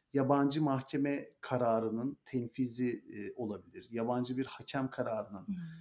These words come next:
Speaker 2: hı.
Speaker 1: e, tenfiziyle ilgili uyuşmazlıklar olabilir.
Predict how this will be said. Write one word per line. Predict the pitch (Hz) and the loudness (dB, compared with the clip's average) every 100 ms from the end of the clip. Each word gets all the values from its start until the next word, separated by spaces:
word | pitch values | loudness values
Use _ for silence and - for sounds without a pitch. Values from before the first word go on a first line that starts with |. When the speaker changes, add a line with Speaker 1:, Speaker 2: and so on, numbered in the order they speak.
| - _ 113 | -18 _ 0
Speaker 2:
hı. | |
Speaker 1:
e, | 113 107 107 | 2 2 0
tenfiziyle | - 120 117 127 120 127 117 | 0 0 0 -4 2 2 2
ilgili | 107 107 104 | -2 -4 -8
uyuşmazlıklar | 101 - - 95 95 - 104 | -10 -12 -10 -10 -12 -14 -10
olabilir. | 90 85 78 - 107 117 131 | -10 -10 -14 -16 -12 -8 -8